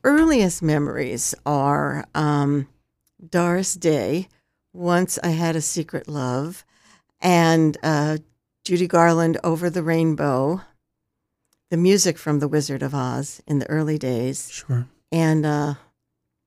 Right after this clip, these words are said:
Speaker 1: the golden age of Broadway, South Pacific, Oklahoma. I remember those in the house. Mitch Miller.
Speaker 2: Sing along with Mitch.
Speaker 1: My mother was a Mitch Miller fan, so,
Speaker 2: Mm.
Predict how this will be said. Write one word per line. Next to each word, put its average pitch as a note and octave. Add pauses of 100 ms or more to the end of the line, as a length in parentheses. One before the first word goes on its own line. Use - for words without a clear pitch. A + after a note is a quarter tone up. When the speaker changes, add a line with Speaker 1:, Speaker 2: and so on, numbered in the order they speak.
(560)
Speaker 1:
the F3+
golden G#3
age F3
of D#3+
Broadway, D3 (580)
South D3
Pacific, -
Oklahoma. C3 (340)
I E3+
remember E3+
those E3+
in C3+
the F#2+
house. B2+ (760)
Mitch D#3+
Miller. F3+ (1160)
Speaker 2:
Sing -
along A#2+
with B2
Mitch. D3+
Speaker 1:
My F3
mother F3
was G#3
a G3+
Mitch G3
Miller G#3+
fan, D#3
so, D#3
Speaker 2:
Mm. -